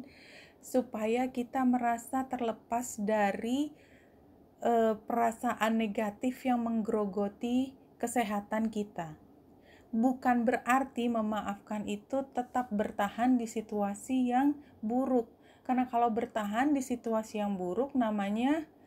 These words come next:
bukan forgiveness. Forgiveness itu adalah melepaskan diri dari perasaan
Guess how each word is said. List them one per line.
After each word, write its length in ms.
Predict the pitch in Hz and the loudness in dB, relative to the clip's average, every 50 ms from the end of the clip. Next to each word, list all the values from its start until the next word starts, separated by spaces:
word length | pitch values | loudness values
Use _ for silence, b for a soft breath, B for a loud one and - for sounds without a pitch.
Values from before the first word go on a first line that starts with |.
| B B | B B
bukan 400 | - 220 240 233 - 254 240 226 | -2 -2 -2 0 2 2 0 0
forgiveness. 880 | - - 240 240 226 208 254 262 269 277 - 277 247 240 233 226 - - - B B B B B B B - - | 0 0 0 0 0 0 -2 -4 -2 0 2 2 2 2 2 -2 -6 -12 -20 B B B B B B B 2 2
Forgiveness 640 | 254 254 254 220 233 240 - - 247 240 240 - | 4 4 4 4 2 0 2 4 2 2 2 0
itu 240 | - 220 - - 311 | -4 -4 -2 0 2
adalah 400 | 302 277 254 240 240 254 277 285 | 2 2 4 4 4 4 4 4
melepaskan 800 | 269 262 262 262 254 - - 254 247 - - - 240 240 240 226 | 4 2 2 0 0 -2 -4 -6 -6 -6 -6 -4 -2 -2 0 0
diri 560 | 233 262 269 269 254 208 196 190 196 214 247 247 - - B B B B B B B B B B | 0 0 0 0 -2 -2 -2 -4 -2 -4 -4 -8 -10 -20 B B B B B B B B B B
dari 720 | - 208 202 233 226 220 208 208 208 226 247 277 302 311 302 B B B B - - | -6 0 4 4 6 6 4 2 2 0 0 0 0 -2 -4 B B B B -10 -8
perasaan 880 | 254 240 240 240 233 240 - 240 220 - - - 202 208 233 254 254 | -4 -2 -2 -2 -2 -4 -4 -4 -4 -6 -4 -4 -2 0 0 0 0